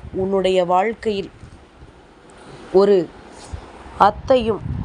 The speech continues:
மருமகனும், அதாவது ஒரு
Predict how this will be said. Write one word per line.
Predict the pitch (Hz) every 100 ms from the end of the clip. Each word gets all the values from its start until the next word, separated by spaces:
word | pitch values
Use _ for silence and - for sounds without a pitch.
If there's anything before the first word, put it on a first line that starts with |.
| - - - 175
மருமகனும், | 180 202 233 202 180 175 - - - - - - - -
அதாவது | 180 185 180 175 180 180 - - - - - - - - - - - - - - - -
ஒரு | 202 208